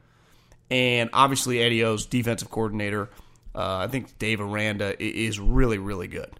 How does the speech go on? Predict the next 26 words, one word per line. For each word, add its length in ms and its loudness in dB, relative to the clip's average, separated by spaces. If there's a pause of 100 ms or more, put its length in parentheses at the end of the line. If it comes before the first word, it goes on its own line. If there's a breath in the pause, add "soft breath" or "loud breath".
(800)
But 340 8
w-, 180 0
w-, 320 2
where 100 8
they 160 12
kinda 320 8
hang 200 8
their 100 6
hat 280 10
on, 380 0 (460)
their 120 4
defensive 520 0
coordinator 920 0
is, 600 -6
yeah, 100 -8
Dave 280 -6
Aranda. 440 -10 (100)
I 100 -12
got 180 -4
the 80 -12
coaching 300 -12
staff 340 -10
pulled 180 -6
up 160 -10
right 160 -10
now. 220 -18